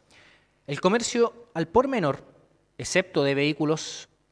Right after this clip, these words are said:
eh, automotores y motocicletas, anotó un aumento interanual de uno coma ocho por ciento debido fundamentalmente a la contribución de ventas al por menor de otros productos nuevos en comercio especializado.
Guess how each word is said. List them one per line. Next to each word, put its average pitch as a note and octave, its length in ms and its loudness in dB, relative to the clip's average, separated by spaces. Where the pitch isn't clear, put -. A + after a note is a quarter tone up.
eh, F#2 240 -16
automotores A2+ 960 -6
y A#2 60 -12
motocicletas, C#3 840 -4
anotó D3 320 -2
un G3+ 140 2
aumento F3+ 400 -2
interanual D#3+ 560 2
de A#2 240 -2
uno G3 320 2
coma C#3+ 240 0
ocho E3+ 240 -2
por F3 120 -2
ciento E3 600 -6
debido C3 380 -2
fundamentalmente C3+ 800 -4
a E3+ 40 4
la E3 100 4
contribución C#3+ 760 -4
de F#3 100 0
ventas G#3 720 -6
al A2+ 120 -8
por C3+ 220 -2
menor D3 340 -2
de C3+ 120 -2
otros F#3+ 220 0
productos F#3 680 -2
nuevos C3 640 0
en C3+ 140 -8
comercio C#3 400 -2
especializado. A#2 760 -8